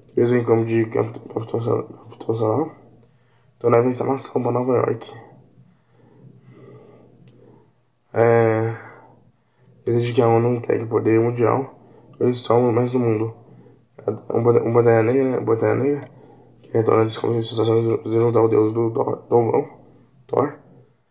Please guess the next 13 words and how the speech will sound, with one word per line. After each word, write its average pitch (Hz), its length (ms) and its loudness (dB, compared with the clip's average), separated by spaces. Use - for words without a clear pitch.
também 113 160 -4
que 113 80 -6
tava 113 320 -2
afastado 117 380 -4
da 113 80 -2
equipe 113 300 -8
e 117 40 -8
segue 113 320 -2
em - 20 -4
várias 120 220 -2
instalações. - 680 -10
O 120 100 0
Graviton, 120 600 2